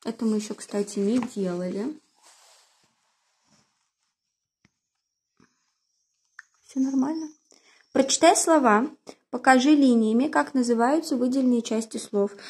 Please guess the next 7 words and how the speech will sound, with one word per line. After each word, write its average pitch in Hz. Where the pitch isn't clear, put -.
Я, 359
э, 247
своим 247
первоклашкам 226
четыре -
года 214
назад, 226